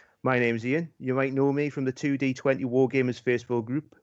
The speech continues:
Uh, and alongside me today is my usual, uh, co-pilot.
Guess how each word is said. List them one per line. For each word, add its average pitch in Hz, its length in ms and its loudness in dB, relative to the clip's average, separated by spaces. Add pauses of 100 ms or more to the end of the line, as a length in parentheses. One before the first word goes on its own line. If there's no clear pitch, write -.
(640)
Uh, 123 40 -4
and 120 240 -2
alongside 151 560 2
me 143 160 -2
today 127 240 2
is 127 120 0
my 113 140 -2
usual, 123 580 2 (280)
uh, 107 280 0 (380)
co-pilot. 113 880 0